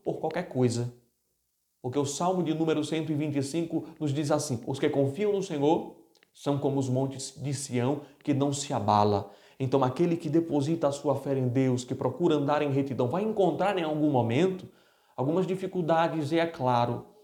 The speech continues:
mas você vai ter a certeza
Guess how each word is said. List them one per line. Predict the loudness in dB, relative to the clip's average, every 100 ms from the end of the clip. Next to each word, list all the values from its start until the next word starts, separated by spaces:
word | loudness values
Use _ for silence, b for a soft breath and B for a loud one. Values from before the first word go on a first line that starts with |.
| b b
mas | 0 2 2
você | 0 0 -2 -2 2 2 0 B B
vai | 0 0
ter | 2 2 2
a |
certeza | 0 -4 -4 -4 -14 _ 0 2 2 0 -2 -2